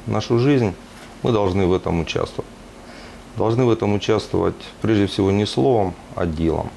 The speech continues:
Поэтому, если вы увидели в том, что мы вам сегодня показали, какие-то конструктивные моменты, пожалуйста, обращайтесь к нам. Мы готовы к приему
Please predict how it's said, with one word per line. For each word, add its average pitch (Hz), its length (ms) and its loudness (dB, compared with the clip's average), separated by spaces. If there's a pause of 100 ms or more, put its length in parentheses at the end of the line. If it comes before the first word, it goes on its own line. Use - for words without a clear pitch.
(340)
Поэтому, 120 380 2
если 107 560 2 (260)
вы 95 440 2
увидели 107 720 4 (580)
в - 80 -14
том, 107 240 0
что - 160 -2
мы 101 100 2
вам 98 140 2
сегодня 95 380 2
показали, 95 640 2
какие-то 90 600 -2 (640)
конструктивные 98 920 0 (140)
моменты, 110 560 0 (480)
пожалуйста, 120 500 0
обращайтесь 110 640 0
к - 80 -6
нам. 123 280 0 (640)
Мы 101 420 2
готовы 95 500 0
к - 40 -6
приему 92 600 2